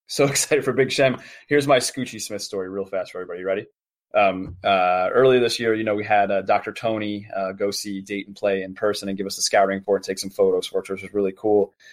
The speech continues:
So, uh, you know, we were very invested in Dayton this entire season. And, uh, my daughter, uh, who's a baller, uh, you know, will hear, like, who we're cheering for. And so she caught on to the name Scoochie, right?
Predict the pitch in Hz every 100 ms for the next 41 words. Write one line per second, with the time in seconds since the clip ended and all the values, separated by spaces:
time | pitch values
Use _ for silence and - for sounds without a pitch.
0 | _ - - 113 110 107 107 98 95 92
1 | 107 113 110 110 110 107 101 101 101 -
2 | 98 98 101 95 98 101 - 98 92 -
3 | 98 95 95 92 _ _ _ _ 98 95
4 | 92 92 90 92 98 113 104 98 95 98
5 | _ 92 90 87 - _ 120 113 107 107
6 | 101 95 95 - 92 90 90 - - _
7 | _ _ - - - 139 143 113 120 120
8 | 170 143 123 110 - 135 123 113 - 160
9 | 123 101 101 90 90 - 104 - 117 107
10 | - 131 127 123 113 113 _ - 110 107
11 | 104 101 - 240 226 - - _ - 98